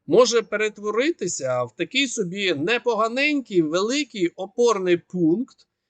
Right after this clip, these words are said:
в Курській області для якихось невідомих підрозділів. В суджі й-, для цього є все. Більша частина суджі знаходиться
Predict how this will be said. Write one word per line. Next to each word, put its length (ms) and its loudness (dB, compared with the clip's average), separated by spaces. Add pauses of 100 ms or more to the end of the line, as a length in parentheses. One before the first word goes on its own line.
(340)
в 120 -20
Курській 480 0
області 600 0
для 160 -4
якихось 600 -6
невідомих 640 0
підрозділів. 760 -2 (320)
В 80 -12
суджі 600 -2
й-, 140 -16
для 200 -2
цього 340 -4
є 160 -4
все. 380 -2
Більша 380 -4
частина 500 -4
суджі 420 -4
знаходиться 840 -2